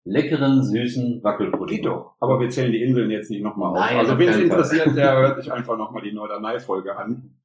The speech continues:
Speaker 2: Ja, und, ähm,
Speaker 1: Ja,
Speaker 2: ich
Speaker 1: damit
Speaker 2: würde
Speaker 1: eigentlich
Speaker 2: sagen,
Speaker 1: zum heutigen Ziel,
Speaker 2: genau,
Speaker 1: ne?
Speaker 2: wir switchen und Arnim,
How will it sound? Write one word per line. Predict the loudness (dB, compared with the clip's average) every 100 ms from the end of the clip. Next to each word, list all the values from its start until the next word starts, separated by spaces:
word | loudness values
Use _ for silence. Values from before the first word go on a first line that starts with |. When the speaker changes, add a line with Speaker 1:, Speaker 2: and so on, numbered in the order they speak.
| _ _ _
Speaker 2:
Ja, | -4 -4 -6 -12 -4
und, | 2 4 4 2 2
ähm, |
Speaker 1:
Ja, | 2 4 4 2
Speaker 2:
ich |
Speaker 1:
damit | 2 2
Speaker 2:
würde | 2 2 2
Speaker 1:
eigentlich | 2
Speaker 2:
sagen, | 2
Speaker 1:
zum | 2 0
heutigen | 0 -2 -4
Ziel, | -4 -2
Speaker 2:
genau, | -2
Speaker 1:
ne? | -2 0
Speaker 2:
wir | 0
switchen | 0 -4 -4 -4 -4 -4
und | 0 2 0 -4 -4
Arnim, | 0 0 0 -6